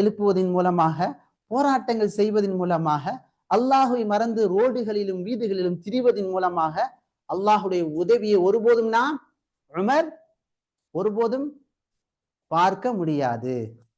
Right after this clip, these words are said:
புரியுதுங்களாமா? சரி, அப்ப இன்ஷா அல்லாஹ் உங்களை எல்லாம் நீங்க சீர்படுத்திக் கொள்வீர்களா? தீய மக்களுடன் சேர்ந்து பயணிப்பிலிருந்து தவிர்ந்து கொள்வீர்களா? பாரக்கல்லாஹு ஃபீக்கும். உங்களுடைய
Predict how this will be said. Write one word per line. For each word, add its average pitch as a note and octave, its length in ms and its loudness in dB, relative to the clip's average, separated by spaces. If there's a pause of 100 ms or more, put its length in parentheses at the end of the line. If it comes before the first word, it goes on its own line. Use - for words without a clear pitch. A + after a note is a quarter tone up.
(600)
புரியுதுங்களாமா? A3 600 4 (920)
சரி, G2 320 -14 (180)
அப்ப G3+ 200 2
இன்ஷா A3+ 320 6
அல்லாஹ் B3 240 8
உங்களை A#3+ 200 8
எல்லாம் B3 260 4
நீங்க A3+ 140 2
சீர்படுத்திக் B3 520 -2
கொள்வீர்களா? B3 500 2 (1300)
தீய C4+ 280 4
மக்களுடன் A#3+ 480 0
சேர்ந்து B3 540 0 (420)
பயணிப்பிலிருந்து B3 680 -2
தவிர்ந்து B3 360 -2
கொள்வீர்களா? B3+ 600 -2 (1800)
பாரக்கல்லாஹு B2+ 640 -2
ஃபீக்கும். B2+ 240 -6
உங்களுடைய G3 260 4